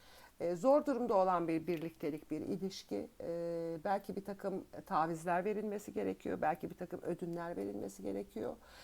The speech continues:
Onunla ilgili diyorsunuz ki çaba içinde yani uğraşıyor, çok mücadele ediyor bu ilişkiyi düzeltmek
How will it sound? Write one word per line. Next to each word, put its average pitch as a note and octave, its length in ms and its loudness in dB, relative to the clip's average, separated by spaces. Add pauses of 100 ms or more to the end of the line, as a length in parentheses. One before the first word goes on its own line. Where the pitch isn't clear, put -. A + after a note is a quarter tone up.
(200)
Onunla B3 340 4
ilgili G3+ 360 0
diyorsunuz B3 460 0
ki F#3+ 160 -6
çaba A3 320 0
içinde F#3+ 340 -2
yani F#3 360 0
uğraşıyor, G3+ 640 -2
çok G#3 240 -8
mücadele F#3+ 580 0
ediyor E3 300 -2
bu G3+ 120 0
ilişkiyi G3+ 540 -4
düzeltmek F3 640 -4